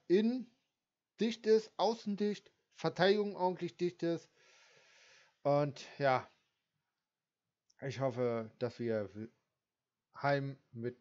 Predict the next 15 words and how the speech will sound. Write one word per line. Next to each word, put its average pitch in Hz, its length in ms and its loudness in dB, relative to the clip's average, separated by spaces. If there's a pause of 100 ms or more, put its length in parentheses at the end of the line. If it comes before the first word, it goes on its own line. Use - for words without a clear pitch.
(160)
drei 131 320 -2
wichtigen 123 440 -8
Punkten 127 600 -4
wieder 113 320 -2
nach 104 200 -14
vorne 113 300 -6
kommen. 92 300 -14 (1300)
Und 151 500 0 (360)
wenn 147 280 -4
euch 180 260 2
das 185 200 -6
Video 180 200 0
gefallen 175 360 0
hat, 180 180 -2
schreibt 180 500 -4